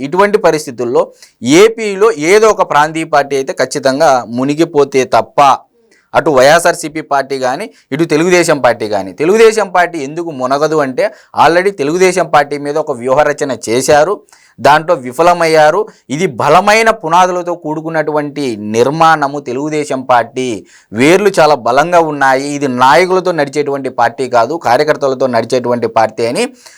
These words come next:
జాతీయ పార్టీలకు సైతం తెలిసి వచ్చినటువంటి పరిస్థితి. ఈరోజు కోటి సభ్యత్వాలకు పైగా ఉన్నటువంటి పార్టీ తెలుగుదేశం పార్టీ. మరి తెలుగుదేశం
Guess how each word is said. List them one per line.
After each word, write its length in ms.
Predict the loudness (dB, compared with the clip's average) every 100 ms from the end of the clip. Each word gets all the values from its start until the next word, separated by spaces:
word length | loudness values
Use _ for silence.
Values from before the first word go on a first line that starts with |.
| -20 _ -2
జాతీయ 320 | 2 2 0 0
పార్టీలకు 380 | -2 0 -6 -6
సైతం 240 | -8 -8 -8 -6
తెలిసి 180 | -4 -6
వచ్చినటువంటి 460 | -6 -6 -6 -8 -2
పరిస్థితి. 400 | -2 -2 -8 -14 -14 -4 0
ఈరోజు 320 | 4 4 2 -4
కోటి 220 | -2 0
సభ్యత్వాలకు 640 | 0 0 0 2 2 2 -2
పైగా 240 | -2 0 0
ఉన్నటువంటి 380 | 0 -2 -4 -2 0
పార్టీ 180 | 0 -2 -8
తెలుగుదేశం 440 | -6 -4 -4 -8 -8
పార్టీ. 280 | -10 -10 -18 _ _ -18 0 2
మరి 200 | 4 2 -2 _ -6
తెలుగుదేశం 500 | -4 2 2 2 0